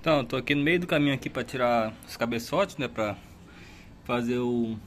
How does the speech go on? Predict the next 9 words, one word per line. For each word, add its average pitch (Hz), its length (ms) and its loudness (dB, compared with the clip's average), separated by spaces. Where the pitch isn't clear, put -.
levar 113 260 0
na 120 60 -2
retífica, 151 460 -2
né? 139 60 -4
Pra - 140 -12
fazer 120 260 -2
o - 20 -6
trabalho 113 400 -4
de, 104 400 -4